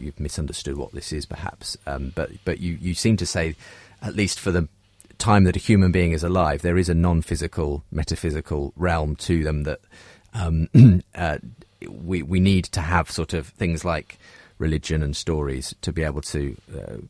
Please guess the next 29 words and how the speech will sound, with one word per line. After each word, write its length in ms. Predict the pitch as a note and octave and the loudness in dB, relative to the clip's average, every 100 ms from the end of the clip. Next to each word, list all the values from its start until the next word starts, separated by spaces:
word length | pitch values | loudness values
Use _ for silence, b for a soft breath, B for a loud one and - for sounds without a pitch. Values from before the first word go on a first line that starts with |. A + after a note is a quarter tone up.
| _ - | _ -8
create 300 | F2+ D#2 B1 | -4 -2 0
meaning 480 | D#2+ D2+ C2+ B1+ - _ _ - | 0 0 -2 -6 -10 _ _ -6
in, 200 | D#2+ D2 _ - | -4 -4 _ -8
in, 180 | D#2+ D2 | -6 -4
in 180 | D#2+ D2 | -2 -2
that 160 | - | -4
sort 140 | - C#2 | -8 -10
of 80 | |
sp-, 160 | C#2 - _ _ | -12 -14 _ _
spiritual 560 | - - F2+ E2 - D2 | -16 -6 -2 -2 -4 -8
space. 580 | - E2+ D#2 - - - B B B B - | -4 -4 -4 -6 -14 -14 B B B B -4
Um, 420 | - G#2 G#2 A2 - _ b b b b b _ _ _ _ - | 2 4 4 2 -4 _ b b b b b _ _ _ _ -8
has 180 | C#3+ D#3 | 0 2
anything 340 | D#3+ E3+ D3 | 4 4 2
that, 260 | C3+ - - | 2 0 -2
uh, 60 | B2+ | 0
Peter 260 | D3+ C3+ | 0 -4
said 200 | C3 C#3 | 0 0
today 480 | - C3+ B2 B2+ B2 - _ _ _ _ _ _ _ - | 0 2 4 4 -2 -16 _ _ _ _ _ _ _ -20
made 360 | - G#2+ A2 | -6 -2 0
you 80 | A2 | 2
reappraise 460 | G#2+ G#2+ - A2+ A2+ | 2 2 4 2 4
that, 100 | G#2 | 0
or 120 | F#2 | 0
do 80 | F2+ | -2
you 80 | F#2 | -2
feel 200 | G2 F2 | 0 0
that, 220 | E2 - | -2 -4
that 180 | E2 | -6